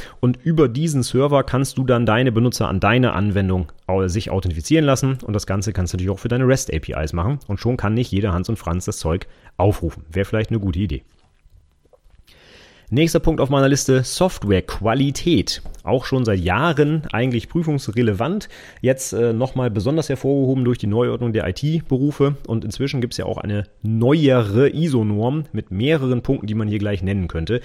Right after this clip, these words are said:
Ich schmeiß nur mal so ein paar Stichwörter hin, dass du weißt, worum es geht. Da geht es um sowas wie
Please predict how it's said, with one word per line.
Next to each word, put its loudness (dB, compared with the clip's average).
Ich -6
schmeiß -4
nur -2
mal -2
so -2
ein -2
paar -4
Stichwörter 0
hin, 0
dass -6
du -8
weißt, -2
worum -2
es -6
geht. 2
Da -4
geht 0
es -6
um -6
sowas -6
wie -2